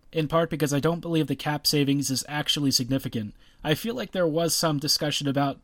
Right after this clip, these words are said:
this cap space being freed up for Kirill Kaprizov, but I don't know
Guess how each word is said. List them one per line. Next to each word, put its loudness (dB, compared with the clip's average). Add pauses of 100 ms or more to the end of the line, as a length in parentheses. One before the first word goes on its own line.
this 0
cap -4
space -2
being -2
freed -2
up -6
for -4
Kirill -2
Kaprizov, -2
but 0
I 2
don't -2
know -2